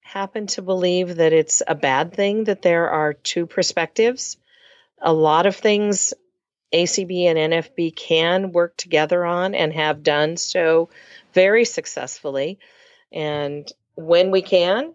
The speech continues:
I've had conversations with Mark Riccobono. He's called me, I've called him to see how we could work collaboratively on, on issues that I knew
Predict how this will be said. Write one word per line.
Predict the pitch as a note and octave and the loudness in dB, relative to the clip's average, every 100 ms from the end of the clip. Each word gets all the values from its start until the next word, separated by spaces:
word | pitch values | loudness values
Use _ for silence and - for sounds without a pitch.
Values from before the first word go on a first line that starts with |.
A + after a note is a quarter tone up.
| _ | _
I've | - D#3 D#3+ - - _ - _ | -2 2 2 -2 -20 _ -20 _
had | - E3+ D#3 | -2 -2 0
conversations | F3 D#3+ D#3+ E3 D#3 - E3 D#3+ - | -2 -2 0 2 2 0 -4 -4 -8
with | D3+ D3+ D3 _ | 0 0 0 _
Mark | D#3+ D#3 | -4 -2
Riccobono. | F3 - D#3+ D#3 E3 G3 B3+ G3 | -2 -2 0 0 2 2 2 0
He's | D3+ D3+ - | -4 -4 -4
called | - D#3 D3 | 2 2 2
me, | D#3 F3 G3 | 0 2 2
I've | D#3+ D#3 | 2 -2
called | - D3 D3 | 0 0 2
him | F3 E3+ A3+ C#4+ _ - - _ | 2 2 0 -4 _ -20 -20 _
to | - | -4
see | E3+ - F3 | -2 0 -2
how | E3+ E3 | 0 0
we | D#3+ | 0
could | D#3 D#3 | -2 -2
work | D#3 D#3 - | 2 0 0
collaboratively | E3 C#3+ D3 D#3 D3+ D3+ D#3 D#3 D3+ | 2 2 2 2 0 0 0 0 -2
on, | D3 D3 C#3+ C#3+ C#3+ - - - | -4 -4 -2 -4 -6 -12 -10 -4
on | D#3 | -2
issues | - E3 F#3 E3 | 0 2 0 2
that | E3+ | 0
I | D#3 D#3 | 2 0
knew | D#3+ E3 D#3+ D#3+ D#3 | 0 -2 -2 -6 -12